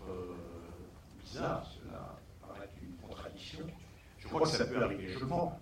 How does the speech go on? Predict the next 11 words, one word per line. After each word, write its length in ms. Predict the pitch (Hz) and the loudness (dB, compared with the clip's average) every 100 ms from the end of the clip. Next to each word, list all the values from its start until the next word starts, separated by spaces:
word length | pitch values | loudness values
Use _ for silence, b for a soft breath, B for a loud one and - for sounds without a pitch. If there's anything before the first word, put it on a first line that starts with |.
| - | 0
deux 240 | 160 160 | 6 8
exemples, 560 | 135 127 127 165 - - - 110 | 8 8 6 6 2 -6 -8 -4
deux 80 | 113 | 0
exemples 360 | 113 127 117 98 | 2 2 2 -2
littéraires. 540 | 95 95 92 95 - - - B B B B B B 127 | -4 -6 -6 -4 -6 -8 -14 B B B B B B 4
Euh, 420 | 127 135 127 123 | 8 10 10 6
le 160 | 147 165 | 4 2
premier, 680 | 165 160 170 208 202 139 - | 4 6 6 6 6 4 0
euh, 400 | - 127 120 113 | -4 -6 -6 -6
c'est 300 | 120 - 151 139 | -8 -2 2 2
le, 320 | 110 110 | 2 -2